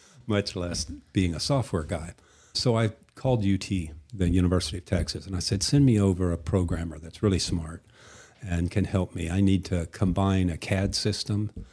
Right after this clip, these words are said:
with a relational database, with a word processing spreadsheet and email. I need it all to work together." And he was like, "I, we don't have anyone that can do that, but I'll send you our smartest young guy, and he can help you if he can." To make a long story short,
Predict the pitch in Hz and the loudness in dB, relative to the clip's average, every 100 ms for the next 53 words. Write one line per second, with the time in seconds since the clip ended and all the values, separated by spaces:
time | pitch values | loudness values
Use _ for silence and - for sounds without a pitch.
0 | _ _ 95 92 87 82 90 90 104 90 | _ _ 2 2 2 2 2 2 2 2
1 | 92 92 87 92 90 92 - 92 85 85 | 2 2 2 2 2 0 -2 -4 -4 0
2 | 92 87 98 87 - 98 - 95 90 - | 0 0 -2 -4 -4 -2 -2 -2 -2 0
3 | 90 - 98 85 87 95 101 101 113 110 | 0 2 2 0 2 4 4 4 0 -2
4 | - 92 92 87 92 90 - 85 90 - | -2 2 2 4 4 2 0 -2 -2 -4
5 | 104 92 92 104 120 - - - - _ | -6 0 2 2 0 -4 -16 -20 -20 _
6 | _ _ - 80 98 90 - 87 85 87 | _ _ -12 -6 -2 0 2 0 0 -2
7 | 82 - 107 82 85 87 92 85 85 87 | -4 -4 -2 0 0 0 2 0 -2 -4
8 | - 87 90 85 90 95 90 90 110 95 | -2 2 2 2 -2 -2 -2 0 2 2
9 | 87 87 85 98 85 82 78 - 92 92 | 2 0 -2 0 0 -2 -8 -10 0 4
10 | 90 87 82 85 82 82 - _ - - | 4 4 0 -4 -6 -8 -10 _ -6 0
11 | 101 82 87 85 87 85 - - 90 80 | 0 0 -6 -8 -10 -12 -12 -12 -12 -16
12 | 80 - - 113 107 101 92 - 92 78 | -20 -20 -4 0 2 2 2 -2 -6 -6
13 | - 95 82 | -4 -4 -4